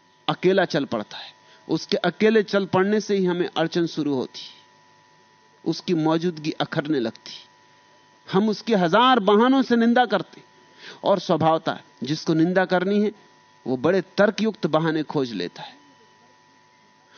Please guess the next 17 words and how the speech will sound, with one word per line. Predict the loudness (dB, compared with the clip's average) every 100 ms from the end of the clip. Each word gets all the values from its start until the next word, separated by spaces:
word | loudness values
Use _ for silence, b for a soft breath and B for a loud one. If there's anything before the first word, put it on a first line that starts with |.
| B
और | 2 4
ऐसी | 4 2
तो | 0 0
कोई | 2 6 6
भी | 6 4
बात | 4 4 2 2
नहीं | 4 6
है | 4
जो | 2
तर्क | 0 2 0 0
से | -4
सिद्ध | -4 -4 -2
न | 0 0 0
की | 0
जा | 2 0
सकती | 0 -8 -4 -6
हो। | -6